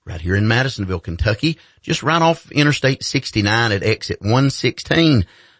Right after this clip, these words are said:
Love to have you come and be with us. Our service will start at seven o'clock tonight.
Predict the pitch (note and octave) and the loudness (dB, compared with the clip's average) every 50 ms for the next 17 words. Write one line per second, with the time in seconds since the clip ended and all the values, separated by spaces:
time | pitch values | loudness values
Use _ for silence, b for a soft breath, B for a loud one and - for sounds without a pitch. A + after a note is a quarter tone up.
0 | b b - G#2 A#2 A#2 G2 G2 G2+ G#2+ G2+ G2+ G#2 - A2 G#2+ A2 G#2+ G#2+ - | b b 0 0 2 2 2 2 2 2 2 -2 -2 0 2 2 4 4 2 2
1 | - G2+ F#2+ F#2 G2 G2+ B2+ C3+ G#2+ G#2+ G2 - - B2 A2+ G2+ - - D#3+ F3 | 2 0 2 2 2 2 2 2 2 0 -2 0 -2 -2 -2 -2 -2 0 0 0
2 | D#3 D3 - G#2 G#2 G2+ - - A#2 A#2+ A#2 - - - - - - C3 C#3 C#3 | -2 -4 -4 -4 -6 -6 -4 -4 -2 -2 -2 -4 -4 -6 -10 -2 0 0 0 2
3 | D#3+ E3 E3 - - C3+ C#3 C3 _ - - D3+ C3+ G#2+ G2+ G#2 G#2+ | 0 -2 -2 -2 0 -2 -2 -2 _ -4 0 0 2 2 0 -2 -4